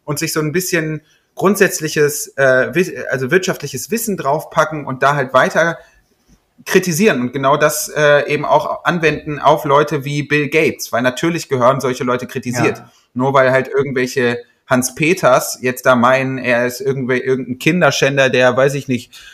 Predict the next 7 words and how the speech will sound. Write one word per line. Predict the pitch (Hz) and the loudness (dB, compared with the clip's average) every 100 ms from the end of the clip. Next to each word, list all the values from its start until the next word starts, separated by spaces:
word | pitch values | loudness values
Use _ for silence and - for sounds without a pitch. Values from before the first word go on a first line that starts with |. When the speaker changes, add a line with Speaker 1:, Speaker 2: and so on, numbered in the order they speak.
| - | -6
Speaker 1:
aus | 123 120 | -4 -4
großen | 131 147 147 | 0 -2 0
Karaffen | 139 127 135 139 | 0 0 0 -2
Blut | 120 135 208 - | -2 0 0 -2
trinkt | 131 127 120 | -4 -4 -2
oder | 127 | -2
so, | 117 123 143 | -2 0 -2